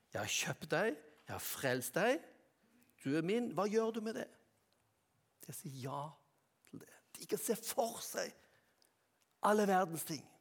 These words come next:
Følelsene dine er ikke noe å basere troen på.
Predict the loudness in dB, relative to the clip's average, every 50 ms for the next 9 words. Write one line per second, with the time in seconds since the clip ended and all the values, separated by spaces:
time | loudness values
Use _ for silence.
0 | _ _ _ _ _ _ _ _ _ _ _ _ _ _ _ _ _ _ _ _
1 | _ _ _ _ _ _ _ _ _ _ _ _ _ -10 -2 0 0 0 0 -2
2 | -4 -4 -4 -2 -2 -2 -2 -2 -2 -2 -4 -4 -6 -8 -8 -6 -6 -6 -4 -4
3 | -6 -6 -6 -6 -6 -6 -8 -10 -8 -8 -8 -8 -10 -16